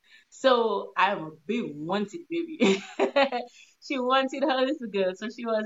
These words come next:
like, um, she always saw it, and she just decided to keep it. And she, we moved around a lot, but this wind up staying, and I was like, "Wow, I love to see this girl. I think I want to be a model." And then,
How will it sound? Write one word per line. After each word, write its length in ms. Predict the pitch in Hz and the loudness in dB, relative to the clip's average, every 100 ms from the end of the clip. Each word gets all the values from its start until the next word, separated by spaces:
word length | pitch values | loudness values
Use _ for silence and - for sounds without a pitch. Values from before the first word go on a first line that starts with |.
| 214 | 2
like, 320 | 196 196 202 _ _ _ - | 2 2 -4 _ _ _ 2
um, 640 | 214 214 208 196 185 175 175 _ _ _ | 4 4 2 -4 -6 -12 -16 _ _ _
she 220 | - 294 | -4 4
always 280 | 302 311 320 | 6 6 2
saw 160 | 320 277 | 2 2
it, 120 | 311 | 4
and 140 | 233 | 2
she 100 | 240 | 0
just 320 | 214 226 226 185 | 2 2 2 -10
decided 360 | 233 233 175 | -6 -4 -6
to 80 | 180 | -8
keep 180 | 208 196 | -10 -6
it. 100 | 170 | -2
And 160 | 185 | -2
she, 220 | 226 196 156 | -2 -8 -4
we 120 | 196 | -4
moved 320 | 185 240 226 | 0 0 2
around 260 | 226 220 190 | 2 2 0
a 60 | 170 | -2
lot, 300 | 175 214 220 | 0 -2 -4
but 140 | 175 - | -8 -6
this 140 | 196 196 | -8 -4
wind 200 | 185 170 | -6 -6
up 60 | |
staying, 260 | - 180 170 | -12 -10 -10
and 100 | 165 | -10
I 60 | 165 | -16
was 120 | 170 165 | -18 -20
like, 120 | 160 _ | -20 _
"Wow, 480 | 175 165 160 151 151 _ _ _ - _ | -2 -2 -4 -8 -12 _ _ _ -20 _
I 120 | - 180 | -2 2
love 260 | 180 190 | 4 2
to 60 | 208 | -2
see 120 | - | -14
this 180 | 170 165 | -14 -14
girl. 280 | - 165 165 - _ _ _ | -12 -10 -12 -16 _ _ _
I 60 | 196 | -4
think 180 | 214 214 | -2 0
I 60 | |
want 140 | 180 160 | -2 -4
to 60 | |
be 120 | 160 160 | -4 -4
a 40 | |
model." 360 | 160 156 156 - _ _ - _ - | -4 -6 -8 -18 _ _ -20 _ 0
And 200 | 180 180 | 4 4
then, 320 | 185 175 | 4 2